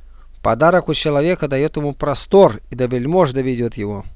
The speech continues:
Первый в тяжбе своей прав, но приходит соперник его и следует его.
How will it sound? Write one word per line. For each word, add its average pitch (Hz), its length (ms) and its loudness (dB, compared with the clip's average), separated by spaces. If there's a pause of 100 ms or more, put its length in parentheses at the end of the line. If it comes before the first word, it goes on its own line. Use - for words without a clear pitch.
(1500)
Первый 240 380 6
в - 100 -2
тяжбе 190 480 6
своей 180 380 2
прав, - 640 0 (420)
но 123 100 -6
приходит 139 480 -2
соперник 185 800 0
его 180 220 0
и 160 120 0
следует 135 680 -4
его. 131 340 -4